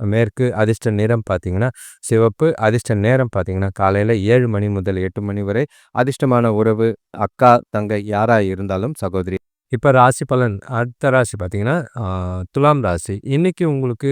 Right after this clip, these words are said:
கொஞ்சம் பொறுப்புகளும் குழப்பங்களும் கலவையான நா-, ஒரு நாளா தான் இருக்கு. ஆ, எது செய்யறது, எது முடிவெடுக்கிறதுன்னு தெரியாம கொஞ்சம்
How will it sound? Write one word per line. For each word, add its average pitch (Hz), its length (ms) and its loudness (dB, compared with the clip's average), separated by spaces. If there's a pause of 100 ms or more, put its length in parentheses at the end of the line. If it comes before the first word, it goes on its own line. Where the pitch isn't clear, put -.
(140)
கொஞ்சம் 156 500 -2
பொறுப்புகளும் 123 640 -4
குழப்பங்களும் 107 640 -6 (220)
கலவையான 139 760 2
நா-, 120 140 -4 (140)
ஒரு 107 160 -4
நாளா 95 320 -4
தான் 104 200 -4
இருக்கு. 92 300 -4 (440)
ஆ, 143 80 0 (240)
எது 127 300 4
செய்யறது, 135 560 0 (120)
எது 117 260 0 (460)
முடிவெடுக்கிறதுன்னு 120 800 -4
தெரியாம 107 460 -4
கொஞ்சம் 147 420 -2